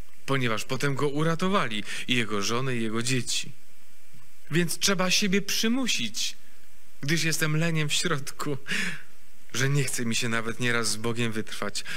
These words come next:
Albo inny moment. Ewangelia Łukasza, dwudziesty czwarty rozdział, inne miejsce. Lecz przymusili go, Jezusa, mówiąc,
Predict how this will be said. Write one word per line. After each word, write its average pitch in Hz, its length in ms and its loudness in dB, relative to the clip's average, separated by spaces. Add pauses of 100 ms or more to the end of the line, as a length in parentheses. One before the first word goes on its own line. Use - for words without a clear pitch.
(140)
Albo 151 260 4
inny 190 300 4
moment. 123 560 0 (1900)
Ewangelia 151 580 2
Łukasza, 160 580 0 (1080)
dwudziesty 143 460 2
czwarty 131 400 0
rozdział, 104 460 0 (520)
inne 131 300 2
miejsce. 98 500 0 (1300)
Lecz 175 360 2
przymusili 247 1120 2
go, 107 300 2 (300)
Jezusa, 117 460 0
mówiąc, 127 600 0